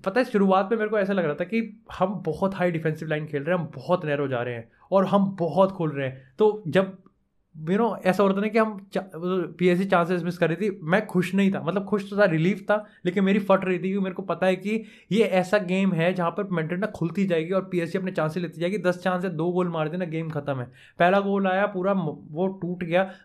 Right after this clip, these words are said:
दूसरा गोल आया क्योंकि आगे, अ, मतलब, जब, अ, एक तरीके से पहले लेग की हम बात कर रहे हैं, तो पूरा वही टूट गया। और जब दूसरा गोल आया इस पे, इस, इस लेग में,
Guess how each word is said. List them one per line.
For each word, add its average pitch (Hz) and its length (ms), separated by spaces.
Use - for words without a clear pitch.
दूसरा 202 320
गोल 226 180
आया 220 100
क्योंकि 226 220
आगे, 185 240
अ, 160 360
मतलब, 190 380
जब, 185 160
अ, 156 340
एक 170 100
तरीके 180 220
से 180 80
पहले 175 240
लेग 165 160
की 180 80
हम 170 120
बात 156 200
कर 147 100
रहे 143 120
हैं, - 220
तो 185 40
पूरा 208 380
वही 208 220
टूट 208 220
गया। 185 300
और 180 180
जब 180 180
दूसरा 175 320
गोल 196 240
आया 139 340
इस 175 140
पे, 175 140
इस, 180 260
इस 180 220
लेग 147 220
में, 131 200